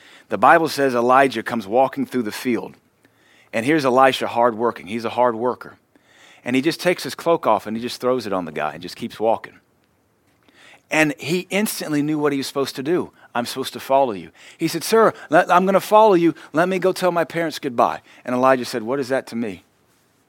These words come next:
Sounds like Jesus a thousand years later. "What's that to me?" So he said, "Let me offer a sacrifice, tell my parents goodbye, I'll be with you." What is that to me? Elijah did not have to keep chasing him, harassing him, calling him,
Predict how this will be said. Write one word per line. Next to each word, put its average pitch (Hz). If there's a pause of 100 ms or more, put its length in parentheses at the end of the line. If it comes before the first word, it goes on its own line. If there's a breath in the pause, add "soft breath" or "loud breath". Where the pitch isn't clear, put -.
(1900)
Sounds 131
like 123
Jesus 104 (240)
a -
thousand 107
years 95
later. 90
"What's 120
that 123
to 117
me?" 104 (1500 soft breath)
So 139
he 147
said, 139
"Let 156
me 175
offer 156
a 139
sacrifice, 151
tell 143
my 139
parents 135
goodbye, 113
I'll 110
be 107
with 110
you." 101
What 127
is 123
that 131
to 113
me? 113 (1000 soft breath)
Elijah 127
did 104
not 123
have 123
to 120
keep 123
chasing 110
him, 107
harassing 101
him, 104
calling 104
him, 101